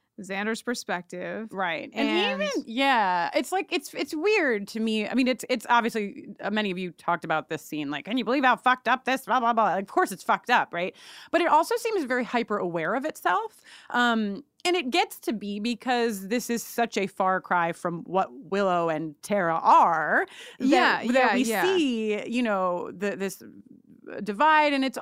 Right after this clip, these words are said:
Speaker 2: I don't know, like, maybe I'm leaving too much room for Xander, but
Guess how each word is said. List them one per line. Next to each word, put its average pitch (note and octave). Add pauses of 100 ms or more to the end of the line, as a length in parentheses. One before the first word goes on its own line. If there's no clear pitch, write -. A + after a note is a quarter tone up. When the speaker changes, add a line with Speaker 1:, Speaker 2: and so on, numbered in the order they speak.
(160)
Speaker 2:
I A4+
don't E4
know, D#4
like, B3+
maybe D4
I'm D4+
leaving A#3
too G#3
much G3+
room G3
for G3+
Xander, G3
but F#3